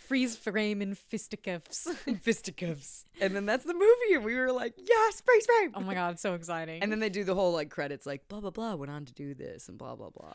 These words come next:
Speaker 1: Oh, yeah, he became a, like, a local alderman or something
Speaker 2: And
Speaker 1: like
Speaker 2: then
Speaker 1: that.
Speaker 2: he ran for office.
Speaker 1: And he won by a landslide.
Speaker 2: <laughs> Yes. And that's the movie <laughs> Boy in Blue. So.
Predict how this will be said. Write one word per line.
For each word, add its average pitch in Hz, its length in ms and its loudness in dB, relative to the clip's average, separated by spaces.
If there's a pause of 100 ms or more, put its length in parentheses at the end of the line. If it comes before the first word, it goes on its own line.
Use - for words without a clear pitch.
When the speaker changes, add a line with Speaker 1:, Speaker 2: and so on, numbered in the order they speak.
(140)
Speaker 1:
Oh, 254 100 2
yeah, 247 240 -2
he 214 140 -8
became 208 320 -8
a, 196 80 -8 (260)
like, 190 180 -10
a 170 40 -10
local 240 500 -10
alderman 175 600 -12
or 190 160 -8
something 190 580 -6
Speaker 2:
And 202 120 2
Speaker 1:
like 208 80 -2
Speaker 2:
then 220 100 0
Speaker 1:
that. 269 140 2
Speaker 2:
he 220 40 -2
ran 185 180 0
for - 140 -4
office. 208 560 -6
Speaker 1:
And 220 320 -6
he 220 180 -8
won 233 220 -2
by 190 140 -8
a 190 80 -6
landslide. 233 1040 -2
Speaker 2:
<laughs> - 0 -
Yes. - 840 -2 (1000)
And 226 160 -4
that's 262 220 -8
the 226 100 -6
movie 214 280 -2
<laughs> - 120 -8
Boy - 140 -10 (100)
in - 60 -14 (140)
Blue. 180 120 -8 (1400)
So. 151 460 -2